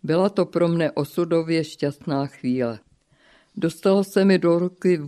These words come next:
vůbec to nejnovější a nejoriginálnější, co v japonské literatuře od konce války vzniklo a o čem jsem v našem uzavřeném světě neměla ani ponětí.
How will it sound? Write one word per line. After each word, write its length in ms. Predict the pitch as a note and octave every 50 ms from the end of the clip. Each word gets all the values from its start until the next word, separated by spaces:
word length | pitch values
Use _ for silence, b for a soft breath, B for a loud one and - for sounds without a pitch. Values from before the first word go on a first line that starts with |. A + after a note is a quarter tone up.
| - -
vůbec 460 | D#3+ E3+ F#3 F3+ F#3+ G#3+ G#3 - -
to 140 | - G3 F#3
nejnovější 960 | F3 E3 E3+ E3+ E3+ E3+ F3 E3 E3+ E3+ E3+ E3+ F3+ - - - F3+ E3+ D#3+ -
a 100 | D3+ D3
nejoriginálnější, 1400 | D3+ D#3 D#3+ - - D#3+ D#3+ E3 D#3 D3+ D#3 D3+ D#3 D3+ D3+ D3 D3 D3+ D3+ D#3 D#3+ D#3 - - D#3 D#3 D#3 D#3 B B B B B B
co 180 | B - E3 D3+
v 80 | D3+
japonské 600 | D3+ D3 D3 - D#3+ D#3+ D#3 - - - E3 D#3+ D#3 - C3+
literatuře 840 | B2+ D#3 D#3 - F3 D#3+ F3+ D#3+ D#3+ - - E3 D#3+ D#3 - D#3+
od 220 | D3 D#3 C#3+ - -
konce 360 | - D#3 D#3 D3+ - - D3+
války 460 | C#3 C#3+ C#3+ D3 D3+ D3+ - D#3+ D3+
vzniklo 600 | C#3+ C3+ D3+ C#3 C3+ C3+ - - C3+ C3 B2+ B2+ - _ _ _ B B B B B B B B B B _
a 200 | - D3+ - E3+
o 80 | E3
čem 280 | D#3+ - F#3+ F#3 F#3 F3+
jsem 280 | - - F3+ E3+ D#3+
v 60 | D#3 D#3+
našem 440 | D#3+ E3 D#3+ - E3+ D#3+ D#3 C#3+ - -
uzavřeném 800 | D3+ D3+ D#3+ D#3+ D#3 D#3+ D#3+ - E3 E3 D#3+ D#3+ D#3 D3+ D3
světě 600 | D3 - - D3+ D3 D3 D3 - D#3+ D#3 C#3+ C3+ C3+ _ b b b b -
neměla 480 | D#3 D3 D3 D#3 D3+ D3+ D3 D3 C3
ani 360 | - - - D3 D3 D#3 E3
ponětí. 720 | D#3+ - - C#3+ C#3+ C3+ C#3 C#3+ C#3+ _ - C3 A2+ B2